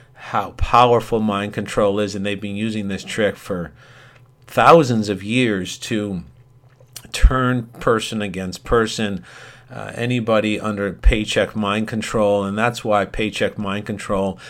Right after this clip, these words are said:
is one of the primary foundations of this. Anybody on a government paycheck will do exactly what they're told no matter what, because the government school system have made them dependent,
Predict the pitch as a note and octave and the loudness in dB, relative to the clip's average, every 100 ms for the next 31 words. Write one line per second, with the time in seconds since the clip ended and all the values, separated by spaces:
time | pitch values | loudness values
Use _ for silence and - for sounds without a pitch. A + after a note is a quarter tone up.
0 | - - G#2 G#2 D3+ D#3+ G#2+ - A#2 A2+ | -20 -14 -8 -2 0 0 0 2 2 2
1 | G2 F#2+ A2 G2 F#2+ G2 B2 - G#2+ G2 | -2 -4 -4 -4 -2 -2 -2 -2 -4 -6
2 | F2+ F#2+ - - A#2 C#3 C#3 C3+ C3 A#2 | -6 -6 -6 -4 -2 -2 4 4 6 2
3 | A2 G#2+ G2+ G#2 G2+ G2+ G#2+ G#2+ - G#2 | 0 0 0 -2 -8 -4 -2 -2 -2 0
4 | F#2+ - - - - G2 F#2+ G#2 G2+ - | 0 -4 -20 -20 -8 -6 -6 -6 -6 -8
5 | F#2+ F2+ F2 G#2+ B2 B2+ B2 G#2 G2 F#2 | -10 -12 -4 4 4 4 0 0 -2 -2
6 | F2+ - A2+ G#2+ G2+ G2 F#2 G2 G2 F#2+ | -12 -6 2 4 4 0 -6 -4 -2 -4
7 | F#2 A2+ A#2 A2 - F#2+ G2+ F2 - - | 0 6 6 6 -8 -6 -6 -8 -14 -20
8 | - - G2 G2 F#2+ F2+ - B2 B2 A#2 | -14 -6 -4 -2 -4 -8 -4 0 0 0
9 | G#2+ - G#2+ F#2+ G#2 F#2 G#2 G2+ G2 F#2 | -4 -4 -6 -4 -6 -4 -6 -6 -6 -8
10 | F2 - - C3 B2+ A#2+ A#2+ | -4 2 4 4 0 -4 -8